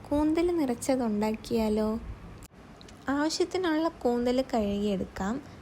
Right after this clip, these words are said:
ഞാനിപ്പോൾ അഞ്ചെണ്ണമാണ് എടുത്തിട്ടുള്ളത്.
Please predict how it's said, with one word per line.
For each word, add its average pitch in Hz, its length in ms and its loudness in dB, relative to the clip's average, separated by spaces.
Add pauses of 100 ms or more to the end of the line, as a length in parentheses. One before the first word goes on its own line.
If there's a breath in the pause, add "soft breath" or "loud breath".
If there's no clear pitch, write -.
(140)
ഞാനിപ്പോൾ 277 360 2
അഞ്ചെണ്ണമാണ് 247 680 2
എടുത്തിട്ടുള്ളത്. 196 920 -2